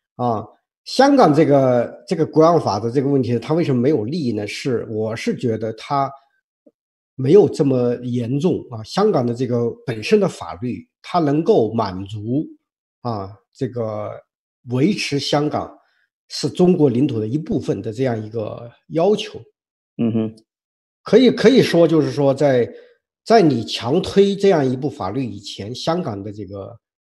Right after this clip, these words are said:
Speaker 1: 形势啊，或者它，香港跟大陆的这种关系啊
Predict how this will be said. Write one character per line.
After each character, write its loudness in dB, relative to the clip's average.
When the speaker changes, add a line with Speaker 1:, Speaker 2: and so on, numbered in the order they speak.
Speaker 1:
形 -10
势 -10
啊， -12
或 -6
者 -6
它， -18
香 -6
港 -4
跟 -4
大 -10
陆 -6
的 -8
这 -10
种 -16
关 -2
系 -10
啊 -20